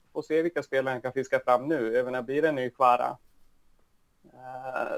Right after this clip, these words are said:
det blir intressant att, att se vilket typ av jobb det kan bli i Juventus. Det här är han ju nu lite,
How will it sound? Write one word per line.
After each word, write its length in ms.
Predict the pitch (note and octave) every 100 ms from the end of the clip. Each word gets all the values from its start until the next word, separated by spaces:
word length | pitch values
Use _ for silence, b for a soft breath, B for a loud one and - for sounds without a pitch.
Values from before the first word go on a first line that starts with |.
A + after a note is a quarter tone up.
| - -
det 80 | D3+
blir 120 | C#3
intressant 540 | D3 C#3+ C#3 D#3+ D#3 D#3
att, 320 | C#3+ A#2 -
att 80 | D3
se 400 | C#3+ C3 B2+ B2 _ _ _ _ _ _ _ _
vilket 300 | C#3+ C#3 C3+
typ 200 | C3+ C3
av 140 | C3
jobb 200 | D3 D3+ -
det 60 |
kan 160 | C3 B2
bli 80 | B2
i 40 |
Juventus. 580 | B2+ C#3 D#3+ D#3 A#2 -
Det 80 | C#3
här 140 | C#3
är 140 | D#3 D#3
han 140 | C#3+
ju 120 | C3+
nu 220 | C3 B2+
lite, 580 | B2 B2+ B2 B2+ B2 B2